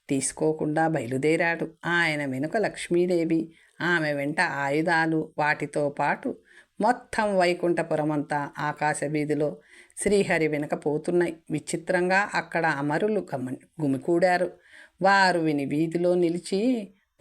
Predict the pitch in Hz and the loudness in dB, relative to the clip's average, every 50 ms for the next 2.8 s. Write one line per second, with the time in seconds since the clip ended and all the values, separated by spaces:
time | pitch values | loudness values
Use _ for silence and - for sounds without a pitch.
0 | 208 202 202 190 180 160 165 156 151 156 156 156 - 170 170 185 185 185 175 170 | -2 2 2 2 2 2 2 2 2 2 0 2 2 2 2 2 2 2 2 2
1 | 180 208 226 208 165 156 - _ - 190 190 196 196 196 - - - 208 214 220 | 0 0 -2 -2 -4 -4 -4 _ -2 0 0 0 -2 -2 -4 -4 -4 -2 -2 -2
2 | - - _ - 160 151 156 156 - 165 170 190 220 240 - | -6 -10 _ -2 -2 -2 -2 -2 -2 0 0 0 0 -2 -4